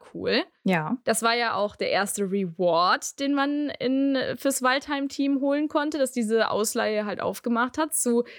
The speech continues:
Speaker 1: jetzt alle so, "Was? Reward? Was?" Gleich.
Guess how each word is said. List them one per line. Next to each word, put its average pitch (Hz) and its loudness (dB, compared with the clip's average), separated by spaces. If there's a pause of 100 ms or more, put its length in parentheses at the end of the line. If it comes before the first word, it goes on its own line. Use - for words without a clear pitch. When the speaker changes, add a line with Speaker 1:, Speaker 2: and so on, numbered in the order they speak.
(100)
Speaker 1:
jetzt 196 0
alle 226 2
so, 214 -2
"Was? 294 0
Reward? 240 -2
Was?" 233 0 (520)
Gleich. 196 0